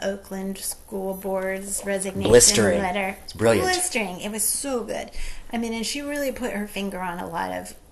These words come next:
Speaker 1: what's driving that stuff.
Speaker 2: Mm-hmm. I think, and then the letter, I think, if I recall, one of the things she points out is that we go to meetings where we talk about, are we gonna keep this high school Lincoln or change it to something else?
Speaker 1: Mm-hmm.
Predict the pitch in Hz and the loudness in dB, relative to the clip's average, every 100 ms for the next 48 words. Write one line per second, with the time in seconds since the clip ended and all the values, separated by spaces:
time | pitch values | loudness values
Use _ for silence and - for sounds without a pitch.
0 | - 196 202 - - 165 254 226 147 - | -14 -8 -6 -6 -6 -4 -4 -6 -10 -12
1 | - 170 85 82 82 82 92 - - - | -10 -10 -8 -8 -8 -10 -12 -18 -20 -8
2 | - 117 127 - 120 117 104 113 156 180 | -2 0 0 0 2 2 4 6 8 8
3 | - 107 107 101 104 113 95 95 101 92 | 6 2 0 0 2 4 4 4 6 6
4 | - 104 101 95 95 - 95 95 90 92 | 4 0 2 2 0 -4 -4 -4 -2 0
5 | 92 82 80 - 113 113 127 113 117 131 | 0 0 0 -2 2 6 6 4 2 2
6 | 107 98 98 98 98 107 98 101 90 87 | 2 0 0 0 2 4 4 4 2 2
7 | 85 - - 107 107 104 98 123 - 98 | 0 -4 0 2 4 2 -2 -4 -2 0
8 | - 110 - 101 87 95 101 80 78 73 | 2 2 2 2 0 0 -2 -2 -4 -10
9 | - - 113 107 110 107 101 98 - 95 | -18 4 6 8 6 2 0 0 0 2
10 | 92 101 98 95 85 71 71 - 202 160 | 2 2 0 0 0 -2 -4 -4 -6 -6
11 | 147 | -10